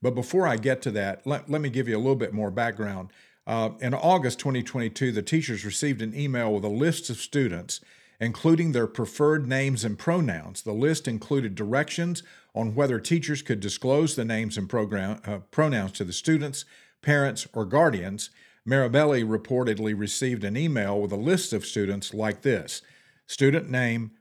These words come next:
preferred name is, redacted. Of course, they're not gonna put the names in there. Pronouns are he, him. Dad and stepmom are not aware, and not is in capital letters.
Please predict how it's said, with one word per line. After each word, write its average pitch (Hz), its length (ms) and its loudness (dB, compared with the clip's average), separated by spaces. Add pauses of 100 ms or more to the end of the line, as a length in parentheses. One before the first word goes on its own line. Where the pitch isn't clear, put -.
(140)
preferred 165 500 4
name 135 340 2
is, 117 600 0 (340)
redacted. 98 580 -4
Of 98 60 -8
course, 95 220 -8
they're 104 100 -4
not 98 120 -6
gonna 92 120 -10
put 92 160 -6
the - 80 -10
names 98 300 -6
in 95 80 -8
there. 92 180 -10 (420)
Pronouns 123 800 2 (100)
are 110 560 4
he, 135 280 2
him. 107 440 -2 (320)
Dad 147 380 4
and 110 140 -2
stepmom 113 720 -2
are 110 140 -2
not 131 600 2
aware, 101 560 0
and 110 200 -2
not 135 360 2
is 113 140 -2
in 101 140 -2
capital 107 440 0
letters. 107 380 0